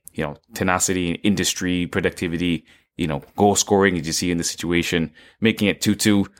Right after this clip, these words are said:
with a really good header as well. He's not the tallest player, but a very good leap. Good cross from Adam Lallana, who gets an assist and a goal.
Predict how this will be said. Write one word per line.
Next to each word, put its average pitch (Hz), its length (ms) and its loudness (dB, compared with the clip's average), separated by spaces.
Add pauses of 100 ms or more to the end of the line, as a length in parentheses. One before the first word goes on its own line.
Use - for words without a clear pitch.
with 98 140 2
a 80 80 0
really 101 240 4
good 82 160 -2
header 78 200 0
as 76 120 -2
well. 80 140 2
He's 76 100 -4
not - 180 -2
the - 60 -16
tallest 85 320 -2
player, 87 200 0
but 71 140 -6
a 73 60 -8
very 87 240 2
good 82 160 -4
leap. 90 320 0 (360)
Good 113 160 2
cross 95 240 2
from 92 140 0
Adam 82 240 0
Lallana, 98 580 4
who 90 80 -2
gets 82 200 0
an 82 120 0
assist 85 300 -4
and 127 140 4
a 95 60 2
goal. 78 340 -6